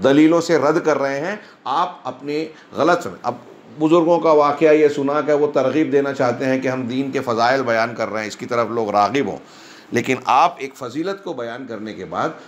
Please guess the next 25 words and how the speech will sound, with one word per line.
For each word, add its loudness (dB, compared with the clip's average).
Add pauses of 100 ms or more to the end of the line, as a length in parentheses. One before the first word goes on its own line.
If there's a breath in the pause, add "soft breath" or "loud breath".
(160 loud breath)
बुज़ुर्गों 6
की -2
बुज़ुर्गी 2
के -2
तनाजुर -4
में -4 (300 loud breath)
आप 0
उनको -2
उलूहियत 0
के -2
दर्जे 0
तक -2
पहुँचा -6
रहे -4
हैं, -2
ये 0
आपको -2
एहसास -6
नहीं -8
है। 0
ये 4
वजह 4
है 2
कि -4
आपकी -4